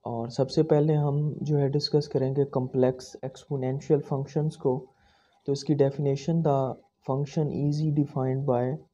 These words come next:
E Z is equal to E X cos of Y plus iota E X sine of Y is called the complex exponential function।" तो ये इसकी जो है वो सिंपल, अ, एक किस्म की डेफिनेशन है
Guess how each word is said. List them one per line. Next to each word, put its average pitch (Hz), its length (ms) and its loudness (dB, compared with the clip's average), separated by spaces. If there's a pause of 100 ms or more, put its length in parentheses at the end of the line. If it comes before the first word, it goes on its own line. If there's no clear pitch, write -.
(120)
E 160 200 2
Z 160 140 2
is 143 120 -4
equal 127 440 -2
to 127 160 0
E 127 280 2
X 123 200 -10 (120)
cos 127 240 -2
of 135 160 -4
Y 131 340 -6
plus 120 300 -4
iota 127 520 -4
E 123 300 0
X - 340 -14 (600)
sine 135 220 -2
of 151 180 -2
Y 120 240 0
is 123 100 -8 (140)
called 127 360 -2
the 117 160 -4 (180)
complex 123 420 -4
exponential 120 960 -8
function।" - 540 -12 (440)
तो 160 60 0
ये 180 280 4
इसकी 160 280 -2
जो 143 140 0
है 127 160 2
वो 135 300 -6
सिंपल, 127 440 0
अ, - 180 -6
एक 117 380 4
किस्म 131 280 -2
की 135 120 -2
डेफिनेशन 123 680 2
है 135 180 -2